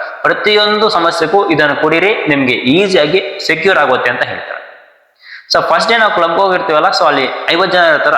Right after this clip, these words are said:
ಐವತ್ತು ಜನನು ಇದನ್ನ ನಂಬ್ಬಿಟ್ಟು ಕುಡಿತಾ ಇರ್ತಾರೆ. ಅದಕ್ಕೆ ನಮ್-, ನಮಗೂ ಕೂಡ ನಂಬಿಕೆ ಬಂದ್ಬಿಡುತ್ತೆ. So ಇದು ಕುಡಿದ್ರೆ ನಾವು ಕೂಡ ಸೇಫ್ ಆಗ್ಬೋದು, ನಾವು ಕೂಡ ಇಲ್ಲಿಂದ ಕಟನ್ ಆಗ್ತೀವಿ ಅಂತೇಳಿ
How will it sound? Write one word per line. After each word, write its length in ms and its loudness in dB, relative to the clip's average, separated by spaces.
ಐವತ್ತು 180 0
ಜನನು 380 0
ಇದನ್ನ 180 0
ನಂಬ್ಬಿಟ್ಟು 540 0
ಕುಡಿತಾ 300 0
ಇರ್ತಾರೆ. 280 0
ಅದಕ್ಕೆ 300 -2
ನಮ್-, 240 -2
ನಮಗೂ 280 0
ಕೂಡ 140 0
ನಂಬಿಕೆ 360 -4
ಬಂದ್ಬಿಡುತ್ತೆ. 440 -10
So 120 0
ಇದು 120 -4
ಕುಡಿದ್ರೆ 280 2
ನಾವು 180 0
ಕೂಡ 100 2
ಸೇಫ್ 220 0
ಆಗ್ಬೋದು, 300 0
ನಾವು 180 2
ಕೂಡ 100 2
ಇಲ್ಲಿಂದ 260 -2
ಕಟನ್ 260 0
ಆಗ್ತೀವಿ 380 -2
ಅಂತೇಳಿ 240 -2